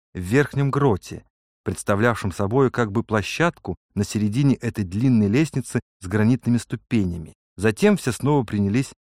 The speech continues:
карабкаться вверх. Вскоре на них пахнуло свежим ветерком. На стенках канала уже не блестели капли воды,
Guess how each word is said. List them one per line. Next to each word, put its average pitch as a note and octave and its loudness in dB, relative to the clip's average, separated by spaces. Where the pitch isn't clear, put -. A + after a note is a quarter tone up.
карабкаться G#2 -2
вверх. E2 -12
Вскоре D#3+ 2
на C3 6
них C3+ 2
пахнуло B2+ 0
свежим A2 0
ветерком. G#2+ -2
На G#2 2
стенках A#2+ 0
канала A#2 2
уже A2+ 0
не A#2 2
блестели A2 0
капли F2+ -4
воды, F2+ -4